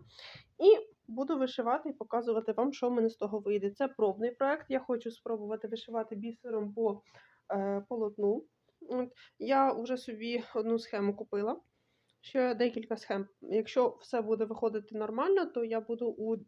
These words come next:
далі у цього автора купувати. Це весь бісер, який потрібен на всю роботу. Ну, його тут трошечки більше, бо деякі кольори не можна було купити в потрібній мені кількості, в меншій. Тому я купила в трошки більшій, щоб було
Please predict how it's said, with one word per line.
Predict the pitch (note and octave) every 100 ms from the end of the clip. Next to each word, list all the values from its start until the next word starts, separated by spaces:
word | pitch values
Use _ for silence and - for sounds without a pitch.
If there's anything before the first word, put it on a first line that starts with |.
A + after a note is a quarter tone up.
| _
далі | G#3 G#3+ G#3+
у | C4+
цього | D4 C4 A#3+
автора | G3+ G#3 - C4
купувати. | C4 A3 G3+ F3 F#3 A3+ E4+ - - - -
Це | D4
весь | C#4+ C4+
бісер, | A3+ A#3 A#3 A3
який | A3 A3+
потрібен | A#3+ A3+ A3+ G#3 A3+
на | A3+
всю | A3+ A#3+
роботу. | G#3+ G3 B3+ D4+
Ну, | D#4+
його | B3+ B3
тут | B3 A#3
трошечки | A#3 A#3 G#3 - G3+
більше, | G3+ G#3 C4 D#4 - _ - _
бо | F#3+ G3+
деякі | A#3 B3+ A3
кольори | G#3+ A3 G#3+ G#3 G#3 G3+ A#3+
не | A#3
можна | A#3 A3
було | A3 B3+
купити | - C#4+ C#4 D4
в | _
потрібній | D4 C4 C4+ D4
мені | C#4+ C#4+ C#4
кількості, | C#4+ C#4 D4 - D#4 D#4 -
в | B3
меншій. | C#4 C4+ - D4 - - - _ -
Тому | B3 D4
я | C#4+
купила | C#4+ A#3 A#3
в | A#3
трошки | B3 A#3+ A3
більшій, | G#3+ D4 -
щоб | D4+ A#3+
було | G#3 F#3+ G3 A#3 A3+ G#3+